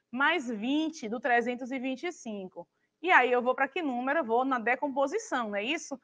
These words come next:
Dez eu não preciso decompor porque é uma dezena só. E aí eu vou, mais quanto? Ó, mais dez, mais dez. E aí eu tenho o quê agora? Qual a soma disso? Ó, trinta.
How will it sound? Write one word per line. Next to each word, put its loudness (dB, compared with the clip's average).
Dez 8
eu 2
não -2
preciso -6
decompor 0
porque -4
é 2
uma 0
dezena 2
só. 4
E 0
aí 6
eu 4
vou, 2
mais 2
quanto? 0
Ó, 8
mais -4
dez, 0
mais 2
dez. 2
E 2
aí 8
eu 4
tenho -2
o -2
quê -2
agora? 8
Qual 8
a -2
soma 0
disso? -6
Ó, 10
trinta. 0